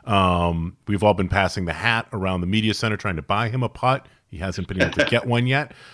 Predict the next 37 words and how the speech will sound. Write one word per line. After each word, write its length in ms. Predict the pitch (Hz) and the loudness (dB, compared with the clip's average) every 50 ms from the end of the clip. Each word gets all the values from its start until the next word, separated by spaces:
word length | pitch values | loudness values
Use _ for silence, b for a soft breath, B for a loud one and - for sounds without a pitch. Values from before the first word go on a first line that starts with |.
| B B B | B B B
Um, 360 | 123 117 113 110 107 101 92 b b b b b b b | 4 6 6 6 6 4 0 b b b b b b b
but 340 | 120 - 139 135 135 - - _ _ _ _ _ _ _ _ _ _ | 0 4 4 4 4 0 -6 _ _ _ _ _ _ _ _ _ _
when 280 | - 127 127 143 143 147 | -8 -2 2 2 4 4
you 80 | 143 | 2
get 160 | 131 147 160 139 | 2 4 4 4
a 40 | 123 | 2
lot 320 | 120 120 123 135 151 156 | 2 2 4 4 4 4
of 100 | 147 - | 2 4
birdies 360 | - 127 127 123 120 110 101 | 4 4 4 4 2 0 -2
being 360 | - - 117 110 104 101 98 95 | -2 0 0 2 2 2 2 0
made, 460 | 98 98 95 92 85 80 78 76 - - | 0 0 0 0 -2 -4 -6 -8 -10 -10
and 260 | 107 92 90 90 90 | -6 -4 -2 -2 -4
it 100 | 92 - | -6 -6
sounds 340 | - 110 104 101 107 98 104 | -4 -2 0 0 0 0 -2
like 120 | 98 - | -2 -2
from 120 | - 101 | -2 -2
what 120 | 95 98 92 | -2 -2 -2
you're 120 | 95 95 92 | -2 -4 -2
saying 440 | - - 101 95 95 92 90 87 | -2 0 2 2 2 2 0 0
that, 260 | 82 92 90 85 85 - | 0 0 0 0 0 -2
you 60 | 98 | -6
know, 40 | 85 | -6
we've 180 | 78 87 82 - | -4 -6 -6 -6
seen 260 | - - 143 139 127 | -2 2 4 4 6
low 100 | 120 117 | 6 4
scores 280 | 107 - - 113 104 107 | 2 2 2 0 2 2
on 80 | 104 | 2
this 120 | 98 90 - | 0 0 0
golf 200 | - 107 98 92 | 0 0 0 0
course, 160 | - 107 92 | 0 -2 -2
just 160 | - 120 104 - | -2 -4 -4 -4
like 120 | 110 - | -4 -6
we 60 | 107 | -6
saw 140 | - - 104 | -6 -4 -4
'em 80 | 98 95 | -2 -2
in 40 | 90 | -2
Hartford, 440 | 85 95 98 92 - - 104 92 | -2 -2 -4 -4 -4 -4 -6 -6